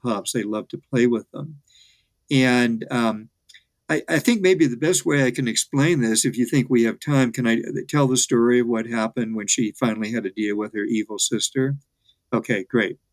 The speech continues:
Um, yeah, 'cause I, this is really, I, I think, one of the best stories to really explain how wolves, uh, operate, what they're capable of. So, um, and I, I do need to condense this story a little bit,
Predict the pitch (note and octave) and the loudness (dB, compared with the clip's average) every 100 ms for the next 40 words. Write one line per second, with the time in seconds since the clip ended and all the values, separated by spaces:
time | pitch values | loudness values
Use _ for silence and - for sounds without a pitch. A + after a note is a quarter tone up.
0 | - A2+ G#2+ - _ _ _ _ - B2 | -6 -4 -4 -10 _ _ _ _ 2 4
1 | G#2+ B2+ C4+ - C#3 F#3 F#3+ C#3+ D3+ D3 | 4 4 2 2 2 2 2 2 2 2
2 | C3+ C3 C3 C3+ C3+ - D#3 C3 _ _ | 2 0 -4 -2 -4 -2 -2 -2 _ _
3 | _ _ _ - C#3+ B2+ C#3+ C3+ B2 - | _ _ _ -2 2 2 2 2 2 2
4 | B2+ A2+ A2 - A2 A#2 G#2+ A2 - A#2+ | 2 2 0 -2 0 2 0 -2 -2 0
5 | A#2 G#2+ A#2+ G2+ A2 G#2 G2+ - - _ | 2 0 -2 -2 -2 -4 -2 -4 -8 _
6 | _ _ - A2 G#2 C#3+ A2+ A2 C#3+ C3 | _ _ -6 -4 -4 -2 -2 -2 -2 -4
7 | A2+ - _ _ _ _ - - A#2+ A2+ | -4 -8 _ _ _ _ -20 -4 0 0
8 | A2 - B2+ A2+ B2+ A2+ G2 G#2 G#2 G2+ | 0 2 2 2 -2 -6 -8 -4 -4 -6
9 | - _ _ _ _ - - D3 C3 A#2+ | -10 _ _ _ _ -2 2 6 6 4
10 | A#2 C3 A#2 A2 A#2 _ - B2 A#2 A#2 | 0 -2 -4 -4 -8 _ -6 -2 -2 -2
11 | A#2 A#2 D3+ C#3+ C3+ A#2+ - A2+ A#2+ A2+ | 0 2 4 4 2 0 -4 -2 -2 0
12 | B2+ G#2 - A#2 G#2 G2+ A2+ B2 A2 G2+ | -2 -2 0 0 0 -2 0 0 0 -4
13 | G2 | -6